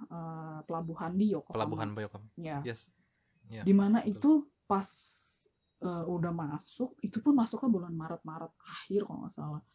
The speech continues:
Speaker 1: Jadi tuh ketau-, udah ketau-, baru ketahuan kalau di dalam pesawat itu hampir lima ratus orang lebih itu udah terjangkit corona.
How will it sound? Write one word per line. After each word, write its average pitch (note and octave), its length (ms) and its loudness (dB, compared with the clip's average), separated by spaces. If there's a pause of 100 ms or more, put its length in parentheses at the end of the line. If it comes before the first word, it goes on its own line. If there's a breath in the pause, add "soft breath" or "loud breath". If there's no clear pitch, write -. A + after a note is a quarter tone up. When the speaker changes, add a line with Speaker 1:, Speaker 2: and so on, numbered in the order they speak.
(580 loud breath)
Speaker 1:
Jadi F#3+ 240 6
tuh D#4 280 2
ketau-, - 380 2 (160)
udah F#3 200 0
ketau-, - 280 -6
baru E3+ 180 -4
ketahuan D#3+ 520 -4
kalau E3+ 280 -10
di D#3+ 160 -6
dalam D#3+ 300 -4
pesawat D3+ 320 -10
itu E3 180 -4
hampir F3+ 400 -6
lima E3 260 -4
ratus E3 360 -10
orang G3 320 -10
lebih D#3 420 -6 (600)
itu A#3 240 -2
udah F#3+ 260 2 (140)
terjangkit E3 540 -4
corona. D#3+ 420 -4